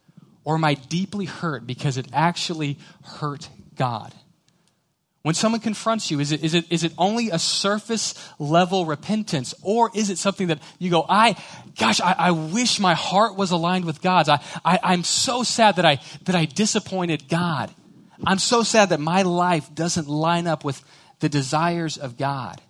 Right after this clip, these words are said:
You see, the people wanted a surface level solution. And so God gave it to them. And by getting the surface level solution, they've got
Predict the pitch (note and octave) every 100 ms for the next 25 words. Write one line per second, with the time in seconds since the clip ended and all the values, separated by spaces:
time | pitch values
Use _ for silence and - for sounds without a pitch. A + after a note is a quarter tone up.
0 | _ _ _ _ _ _ _ - C#3+ -
1 | D#3+ D3+ - _ D#3 C#3+ - G3+ G3 G3
2 | D#3 C#3+ A#2+ A2+ - - D#3+ D#3+ - F3
3 | - - _ - C3+ B2+ C3 - - A2+
4 | G#2+ G#2+ - - _ _ _ _ _ -
5 | - B2 C#3 D3+ E3 C3+ B2+ A2+ - A2
6 | - - _ _ _ _ _ _ _ A#2+
7 | B2 A#2+ A#2 B2 D3+ F#3+ D#3 - D3+ D3
8 | C#3+ C3+ C#3 - A#2+ A2 A2 A2 A2+ A2+